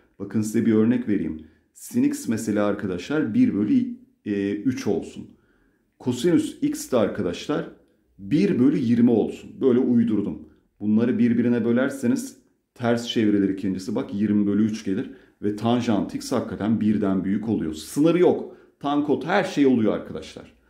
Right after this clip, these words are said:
Bunu da böyle eklemiş olayım. Belki öğretmenleriniz söylememiş olabilir. Şimdi gelelim bunlarla ilgili sorulara. Tanjant on bir nedir demiş.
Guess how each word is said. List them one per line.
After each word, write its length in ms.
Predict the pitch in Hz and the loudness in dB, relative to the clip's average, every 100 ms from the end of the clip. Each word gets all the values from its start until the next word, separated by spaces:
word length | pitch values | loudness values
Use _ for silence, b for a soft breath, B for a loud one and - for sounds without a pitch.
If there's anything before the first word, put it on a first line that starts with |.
| b b b | b b b
Bunu 200 | 127 131 | 0 2
da 120 | 127 110 | 4 4
böyle 220 | 113 135 | 2 2
eklemiş 600 | - 107 110 110 113 104 | 0 -4 -2 0 0 -2
olayım. 400 | 90 92 - - _ _ _ | -4 -4 -6 -10 _ _ _
Belki 360 | 107 107 101 107 | -2 0 2 2
öğretmenleriniz 680 | 104 104 107 101 101 98 101 | 2 2 0 -2 0 -2 -4
söylememiş 680 | - 95 92 90 120 - 95 | -6 -6 -4 -4 -4 -4 -6
olabilir. 420 | 82 76 - - | -6 -8 -14 -18
Şimdi 480 | - - 202 139 101 | -16 -4 0 2 2
gelelim 460 | 180 147 120 165 - B B B B | 2 4 2 0 -6 B B B B
bunlarla 460 | 156 156 147 131 117 | 0 4 4 4 2
ilgili 300 | 104 101 151 | 2 0 -4
sorulara. 600 | - 120 95 87 85 - | -2 -2 0 -2 -6 -6
Tanjant 560 | 156 165 156 160 156 | -2 0 2 0 2
on 220 | 165 160 147 | 2 2 4
bir 280 | 165 - | 2 2
nedir 320 | 143 143 104 87 | 4 4 2 -4
demiş. 400 | - - - | -8 -12 -20